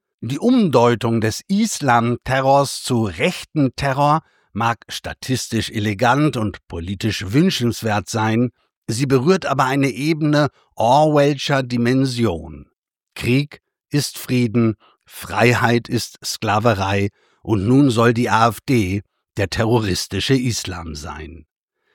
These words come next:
Das ist mehr als nur Verirrung. Da wirkt, um wieder auf den Philosophen Arnold Gehlen zurückzukommen, der Diabolos, der nicht der Töter ist, sondern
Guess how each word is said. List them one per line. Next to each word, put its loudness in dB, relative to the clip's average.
Das -4
ist -4
mehr 0
als 0
nur 4
Verirrung. 0
Da 0
wirkt, 2
um 0
wieder 2
auf -4
den -2
Philosophen -2
Arnold 2
Gehlen 2
zurückzukommen, 0
der -2
Diabolos, -2
der -2
nicht 0
der -6
Töter 2
ist, -2
sondern -4